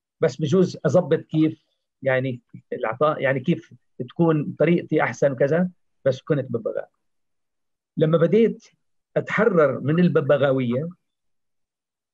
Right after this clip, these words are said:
مش معقول قديش بديت أتحرر في داخلي، في علاقاتي، في حياتي، في كل، في كل الأشياء الثانية. فأنا يعني بقول إنه خاصة بالأعمار الصغيرة،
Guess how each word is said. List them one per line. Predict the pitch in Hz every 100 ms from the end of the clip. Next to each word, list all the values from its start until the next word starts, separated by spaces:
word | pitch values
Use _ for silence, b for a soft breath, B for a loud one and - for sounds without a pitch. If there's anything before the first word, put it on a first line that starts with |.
| _
مش | 139 -
معقول | 147 190 180
قديش | 156 175
بديت | 151 156 147
أتحرر | 131 - 139 135
في | 131
داخلي، | 123 143 123 123 135 160 180 _ _ _ _
في | 107
علاقاتي، | 113 117 139 127 127 127 131 131 - _ _ -
في |
حياتي، | - 117 127 131 127 123 120 120 _ _ _ _
في | _ -
كل، | - 160 -
في | -
كل | 156 143
الأشياء | 135 127 131
الثانية. | 127 104 98 - _ _ _ _ _
فأنا | - 180 175 160 - - -
يعني | 143 139
بقول | 139 151 160 131
إنه | 135 131 135 127 _ _
خاصة | - 185 180
بالأعمار | 180 156 135 123 143 143
الصغيرة، | 123 127 120 113 101